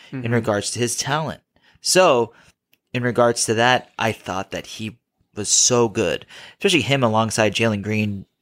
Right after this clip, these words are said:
Speaker 1: Jalen Green is not a strong defender, but Josh Christopher is. So to see them play alongside each other,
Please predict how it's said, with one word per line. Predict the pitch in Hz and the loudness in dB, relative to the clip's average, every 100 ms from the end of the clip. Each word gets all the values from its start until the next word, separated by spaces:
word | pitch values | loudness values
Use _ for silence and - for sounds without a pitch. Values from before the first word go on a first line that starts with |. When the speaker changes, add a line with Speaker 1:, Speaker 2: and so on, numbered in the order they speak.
| _ | _
Speaker 1:
Jalen | 123 123 110 | 0 0 0
Green | 107 117 | -2 -2
is | 104 | -2
not | 104 101 | -2 -2
a | |
strong | - 101 95 | -2 -2 -4
defender, | 92 131 127 101 | -2 0 0 -2
but | - - _ _ _ - | -4 -8 _ _ _ -8
Josh | 127 135 | -4 -2
Christopher | - - - 69 - - | -4 -4 -4 -8 -12 -6
is. | 117 104 67 - - - - - | -2 -2 -2 -4 -4 -10 -18 -2
So | 127 | 0
to | 120 | 4
see | - 175 180 | 2 4 4
them | 151 127 | 4 2
play | - 131 123 - - - - | 2 2 2 -4 -16 -18 -4
alongside | 120 117 104 131 156 | 0 0 2 0 2
each | 127 - | 0 -2
other, | 95 95 | -2 -4